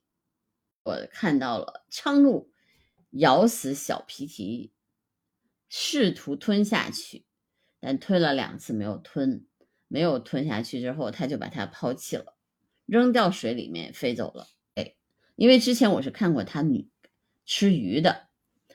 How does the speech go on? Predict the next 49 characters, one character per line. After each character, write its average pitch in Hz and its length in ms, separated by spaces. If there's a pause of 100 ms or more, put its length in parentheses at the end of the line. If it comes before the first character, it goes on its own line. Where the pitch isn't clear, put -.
我 139 100
没 165 100
有 190 100
想 196 220
到 78 100
它 143 140
连 131 160
小 165 140
皮 - 200
提 107 240
都 113 180
吃。 - 400 (1300)
呃， 202 120
那 262 180
只 233 120
小 254 160
皮 170 100
提 185 180
因 226 140
为 226 120
比 - 160
较 92 160
大， - 400 (540)
我 156 120
觉 170 160
得 220 80
要 202 100
是 180 120
小 - 360
的 139 140
话， 131 160
可 - 140
能 98 120
它 165 140
就 156 120
吞 190 300
下 - 200
去 - 180
了。 - 100 (840)
由 160 200
此 180 200
可 139 200
见， - 440
苍 156 280
鹭 147 160
是 - 160
吃 131 320
小 - 440
鸟， - 260